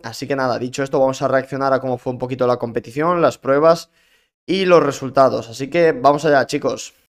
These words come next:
Bueno, ya estamos aquí en el vídeo, vídeo de Predator R D. Vamos a dejarle por aquí un buen like. Por supuesto, tendréis todos los enlaces a su canal y al vídeo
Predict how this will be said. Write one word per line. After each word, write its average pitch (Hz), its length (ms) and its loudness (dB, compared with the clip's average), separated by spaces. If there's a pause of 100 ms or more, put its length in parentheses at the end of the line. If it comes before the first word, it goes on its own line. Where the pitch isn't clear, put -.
(420)
Bueno, 151 180 2
ya 156 80 6
estamos 175 320 2
aquí 165 240 -2
en 151 240 0
el 135 240 0
vídeo, 180 320 0
vídeo 151 300 0
de 143 160 4
Predator 143 640 0
R 147 320 4
D. 147 140 0
Vamos 143 200 -2
a 139 60 -8
dejarle 131 320 -4
por 131 140 -4
aquí 131 140 -6
un 131 120 -6
buen 123 180 -2
like. 170 320 2
Por 123 140 -4
supuesto, 135 480 -4
tendréis 120 460 -4
todos 127 180 -4
los 123 160 -6
enlaces 120 480 -8
a 143 140 -4
su 135 180 -10
canal 131 320 -2
y 120 60 2
al 117 100 0
vídeo 117 380 -4